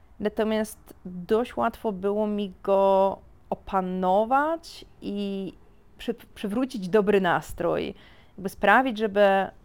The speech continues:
żeby faktycznie przestał się bać. I to sprawiło, że zakochałam się w tym sporcie.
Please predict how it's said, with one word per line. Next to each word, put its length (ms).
żeby 200
faktycznie 420
przestał 640
się 360
bać. 600
I 580
to 140
sprawiło, 720
że 540
zakochałam 480
się 120
w 60
tym 120
sporcie. 540